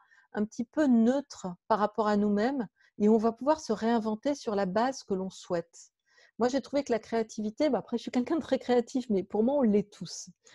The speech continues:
En fait, c'est juste de trouver par quel médium on, on va passer et ça va se dérouler le plus.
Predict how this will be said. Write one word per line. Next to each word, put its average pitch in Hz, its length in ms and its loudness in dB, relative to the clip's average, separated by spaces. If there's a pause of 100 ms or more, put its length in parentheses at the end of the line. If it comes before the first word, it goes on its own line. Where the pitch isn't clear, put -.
(160)
En 185 60 -6
fait, 208 180 0
c'est 214 100 0
juste 226 220 -4
de 214 60 2
trouver 240 420 -2
par 226 180 -4
quel 240 220 4
médium 214 580 0
on, 196 200 -8
on 196 100 -4
va 196 120 -2
passer 196 360 -4 (100)
et 196 280 0
ça - 180 -4
va 185 100 -4
se - 160 -6 (200)
dérouler 202 440 0
le 185 80 -2
plus. - 280 -8